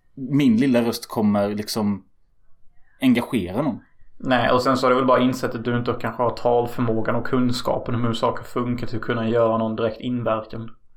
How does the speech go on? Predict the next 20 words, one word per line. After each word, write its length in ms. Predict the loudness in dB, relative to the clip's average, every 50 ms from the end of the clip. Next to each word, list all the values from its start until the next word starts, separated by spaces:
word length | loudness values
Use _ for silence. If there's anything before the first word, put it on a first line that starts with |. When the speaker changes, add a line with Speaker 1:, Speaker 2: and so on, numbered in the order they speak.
| -20 -14 -10 -10 -4 0
Speaker 1:
Åh, 180 | 0 0 0 0 -4 -12 -12 -12 -14 -14 -12 -10
det 100 | -4 0
där 220 | 2 4 4 4 4 4
lät 220 | 4 4 4 2 2
jävligt 340 | 2 2 2 2 0 0 2
hårt. 320 | 2 0 0 0 -4 -6 -8 -10 -10 -10 -16 -12 -6 -2 0 4
<laughs> 800 | 6 6 6 6 4 0 -2 -2 -2 -2 0 0 -2 -2 0 2
Ja, 140 | 4 4 6
du 80 | 6 6
har 60 | 6
ingen 140 | 6 6 4
talförmåga, 580 | 4 4 2 2 2 0 0 2 2 2 2
du 60 | 2 0
är 40 |
ett 100 | 0 0
retard, 480 | 0 2 2 2 0 0 0 0 2 2
gå 80 | 2 2
och 80 | 2
häng 220 | 2 0 0 2 2
dig. 200 | 4 4 4 4